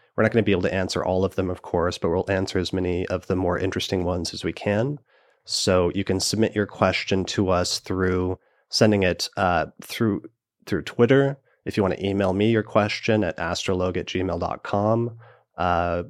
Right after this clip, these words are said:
yeah, or send them to Austin Kelly, and they'll send them to us at some point as well.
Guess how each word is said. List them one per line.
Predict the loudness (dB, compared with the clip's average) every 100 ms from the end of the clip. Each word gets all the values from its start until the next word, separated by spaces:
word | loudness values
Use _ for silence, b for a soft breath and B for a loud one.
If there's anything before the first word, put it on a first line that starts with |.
| -12 _ _
yeah, | -2 0 0
or | -2 -4
send | -4 -4 -2
them | -4
to | -2
Austin | -2 -2 -6 -6
Kelly, | -2 0 0
and | 0 -2
they'll | 0 -2 -4 -8
send | -4 -2
them | -2 -4
to | -6
us | -6
at | -4
some | -4 -4
point | -6 -6
as | -6
well. | -6 -6